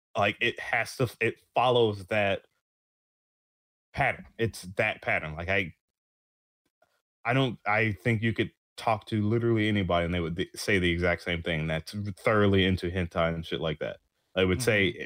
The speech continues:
Speaker 1: "I-, is it still attractive as the real, if it's real life?" No, it's because it's not an anime character. There's a specific features that, or quote unquote, the Japanese style, as they wanna say,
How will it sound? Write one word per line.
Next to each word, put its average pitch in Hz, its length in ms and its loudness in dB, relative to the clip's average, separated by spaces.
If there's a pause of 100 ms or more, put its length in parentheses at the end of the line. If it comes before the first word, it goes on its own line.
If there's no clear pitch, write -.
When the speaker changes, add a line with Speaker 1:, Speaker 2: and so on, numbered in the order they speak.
(120)
Speaker 1:
"I-, 80 40 -8
is 95 180 -2
it 95 100 0 (360)
still 113 240 0
attractive 98 360 -2
as 90 120 -6
the 95 80 -6
real, 98 220 4
if 90 120 -2
it's 92 160 -6
real 110 120 4
life?" 110 280 2
No, 90 340 0
it's 92 100 -6
because 90 220 -2
it's 87 120 -6
not 92 140 2
an 90 60 2
anime 87 320 0
character. - 360 -8 (360)
There's 98 160 2
a 101 100 4
specific 107 540 0
features 113 440 4
that, 101 300 4 (500)
or 107 180 2
quote 131 220 2
unquote, 110 240 2
the 113 100 4
Japanese 123 500 2
style, 120 360 2
as 98 120 0
they 104 100 2
wanna 101 200 2
say, 110 360 2